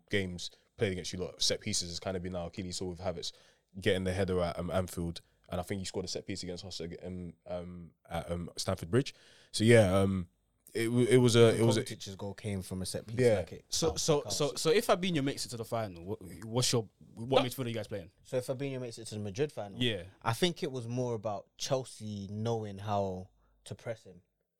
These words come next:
Speaker 3: No, no, no. What I'm saying is, if, if Fabinho's fit for the, for the Champions League final, what three, what three are you going with?
Speaker 2: I think I have to go Fab,
Speaker 1: If,
Speaker 2: Thiago,
Speaker 1: yeah,
Speaker 2: Henderson.
Speaker 1: Hendo, yeah,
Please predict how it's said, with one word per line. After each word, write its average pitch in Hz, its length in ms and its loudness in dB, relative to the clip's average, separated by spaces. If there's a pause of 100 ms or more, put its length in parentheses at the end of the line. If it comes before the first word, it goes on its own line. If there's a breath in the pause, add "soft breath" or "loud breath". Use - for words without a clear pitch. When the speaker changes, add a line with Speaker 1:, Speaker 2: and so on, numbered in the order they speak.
(160 loud breath)
Speaker 3:
No, 131 100 4
no, 180 120 8
no. 147 100 8
What 156 80 8
I'm 156 80 4
saying 147 160 2
is, - 80 -6
if, 156 180 -4
if - 160 0
Fabinho's 180 340 0
fit - 200 -4
for - 80 -10
the, 98 180 -6 (100)
for - 140 -10
the 98 80 -8
Champions 104 320 -2
League 107 120 -8
final, 82 280 -6
what 117 260 2
three, - 380 0
what 139 200 2
three 139 220 0
are 107 60 -2
you 107 80 -8
going 101 220 -8
with? 78 100 -16 (300 soft breath)
Speaker 2:
I 113 80 0
think 147 240 -8
I 147 40 -2
have 127 160 -6
to 113 60 -10
go 104 280 -2
Fab, 104 440 -4 (720 loud breath)
Speaker 1:
If, 131 160 -10
Speaker 2:
Thiago, 107 420 -6
Speaker 1:
yeah, 110 60 -8
Speaker 2:
Henderson. 87 360 -4
Speaker 1:
Hendo, - 40 -4
yeah, 87 60 -4